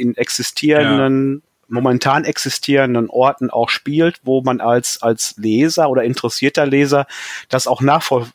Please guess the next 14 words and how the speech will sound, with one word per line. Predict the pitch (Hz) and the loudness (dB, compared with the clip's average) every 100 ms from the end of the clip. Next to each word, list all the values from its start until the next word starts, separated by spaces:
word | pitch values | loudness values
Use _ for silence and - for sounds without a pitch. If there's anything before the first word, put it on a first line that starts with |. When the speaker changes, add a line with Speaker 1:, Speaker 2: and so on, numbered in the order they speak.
| - - - | -18 -8 -2
Speaker 1:
äh, | 117 | 0
vollziehen | - 120 113 - 104 107 113 | 0 -2 -2 -4 0 0 0
kann. | - 110 147 185 _ | -2 -2 -2 -6 _
Also | 117 120 120 113 _ | -4 -2 -4 -6 _
wenn | 110 127 143 | -4 -2 -2
ich | 135 | -2
jetzt | 151 - | -2 0
dahin | 117 131 185 | 2 2 0
fahre | - 170 170 180 | 0 0 2 0
in | 160 165 | 0 0
dem | 151 165 151 | 2 2 0
und | 151 | -2
den | 147 156 - | 0 0 0
Ort, | 135 143 165 - | 0 0 0 -4